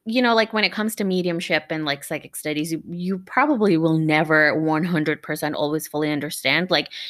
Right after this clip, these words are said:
even when I'm connecting to spirit guides and, like, angels or even,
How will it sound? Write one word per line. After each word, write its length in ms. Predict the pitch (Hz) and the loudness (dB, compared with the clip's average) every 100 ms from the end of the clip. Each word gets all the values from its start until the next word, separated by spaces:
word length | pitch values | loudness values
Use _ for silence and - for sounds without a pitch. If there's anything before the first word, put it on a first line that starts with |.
| - | -6
even 260 | 180 196 202 | 0 4 4
when 140 | 196 | 4
I'm 100 | 175 | 2
connecting 680 | 170 165 143 - 156 151 151 | 0 0 -2 -2 -2 -2 -4
to 120 | - | -6
spirit 400 | - - 240 190 | -4 2 2 4
guides 380 | 190 180 175 170 | 2 4 2 0
and, 80 | 139 | -4
like, 140 | 127 | -2
angels 560 | - 185 185 170 160 156 | -2 -2 0 0 -2 -2
or 80 | 147 | -4
even, 380 | 151 147 135 | -2 -4 -4